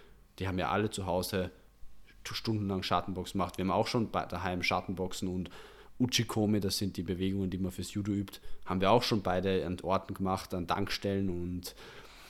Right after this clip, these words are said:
vor Hallen und was weiß ich wo im Wald. Aber dass es, dass dieses Dings mitbringst, dass es auch durchziehen kannst,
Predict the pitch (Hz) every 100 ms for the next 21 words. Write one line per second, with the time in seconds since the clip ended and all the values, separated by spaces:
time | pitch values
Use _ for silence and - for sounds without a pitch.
0 | - - 101 95 - 87 104 107 104 90
1 | 90 98 95 101 110 - 95 92 87 92
2 | 113 - - - 98 98 104 95 - -
3 | - - - - - - - - - -
4 | - - - - - - 107 - 107 -
5 | - - - 104 - 107 104 - - -
6 | 131 127 127 143 131 143 - 104 101 92
7 | - 147 - 101 95 107 131 -